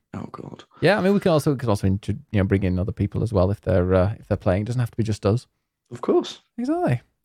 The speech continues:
Speaker 2: All right. Could have a three-way, just like we're having today.
Speaker 1: Whee!
Speaker 2: And <laughs>
Speaker 1: <laughs>
Speaker 2: so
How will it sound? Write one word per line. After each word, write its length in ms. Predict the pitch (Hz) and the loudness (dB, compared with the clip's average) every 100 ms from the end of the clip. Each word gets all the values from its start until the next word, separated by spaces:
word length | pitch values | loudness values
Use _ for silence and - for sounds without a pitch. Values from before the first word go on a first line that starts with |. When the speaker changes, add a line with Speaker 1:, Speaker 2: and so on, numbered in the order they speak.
| _ | _
Speaker 2:
All 160 | - 202 | 2 4
right. 480 | 180 120 82 - - | 6 6 2 -2 -10
Could 100 | - | 2
have 100 | 120 117 | 4 4
a 40 | |
three-way, 420 | - 131 117 104 | 4 6 8 6
just 200 | 107 156 | 6 4
like 140 | 226 220 | 4 4
we're 120 | 202 | 4
having 300 | 170 185 214 | 4 2 2
today. 600 | 208 208 160 208 247 120 _ _ _ _ | 2 0 2 2 2 -2 _ _ _ _
Speaker 1:
Whee! 180 | 151 147 | 0 4
Speaker 2:
And 800 | 143 147 143 143 143 147 143 143 | 6 6 6 6 6 6 6 2
<laughs> 1000 | - 466 151 480 - 170 554 156 - 831 | 4 4 6 8 10 10 10 8 4 -6
Speaker 1:
<laughs> 540 | 906 - - - 226 180 | -10 -10 -12 -2 2 6
Speaker 2:
so 380 | 160 139 127 | 8 8 6